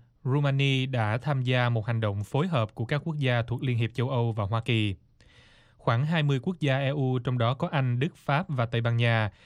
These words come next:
đã liên kết với Hoa Kỳ trong việc công nhận vai trò lãnh đạo của ông Guaido và gây áp lực cho Tổng thống Nicolas Maduro theo đường lối xã hội chủ nghĩa để kêu gọi một cuộc bầu cử mới.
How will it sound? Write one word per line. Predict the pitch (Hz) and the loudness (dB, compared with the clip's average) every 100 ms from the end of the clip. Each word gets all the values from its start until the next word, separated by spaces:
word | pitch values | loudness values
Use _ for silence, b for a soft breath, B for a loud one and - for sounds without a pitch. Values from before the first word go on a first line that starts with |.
| B B | B B
đã | 127 | 0
liên | 135 156 143 | 0 0 0
kết | 170 | -2
với | 170 170 | 0 0
Hoa | 160 | -2
Kỳ | - 127 113 | 0 0 0
trong | 113 123 | 0 0
việc | 117 | -2
công | - 127 | -2 0
nhận | 123 104 101 | 0 0 0
vai | 123 | 0
trò | 120 110 | 2 0
lãnh | 107 123 | 0 0
đạo | 123 104 | 0 0
của | 98 | -2
ông | 147 120 | -2 0
Guaido | 113 113 113 113 107 - b b b 131 | 0 0 2 2 0 -4 b b b -2
và | 127 123 | 0 2
gây | 117 127 | 2 0
áp | 170 190 | 0 0
lực | 123 113 | -2 0
cho | 127 | -2
Tổng | 113 110 | -2 -2
thống | 127 123 | -2 0
Nicolas | 156 131 117 120 135 | -2 -2 0 0 0
Maduro | 131 120 120 117 117 110 | 0 0 0 0 0 0
theo | 123 | -2
đường | 113 107 | 0 0
lối | 110 | -2
xã | 139 | -2
hội | 135 113 | -2 -2
chủ | 104 110 | -2 -2
nghĩa | 117 104 123 190 B B B | 0 0 -2 -4 B B B
để | 110 110 | -2 0
kêu | 143 131 | 0 0
gọi | 113 104 | 2 0
một | 107 110 | 0 -2
cuộc | - 123 | -4 -2
bầu | 123 | -2
cử | 101 104 | -2 -2
mới. | 113 113 113 | 0 2 0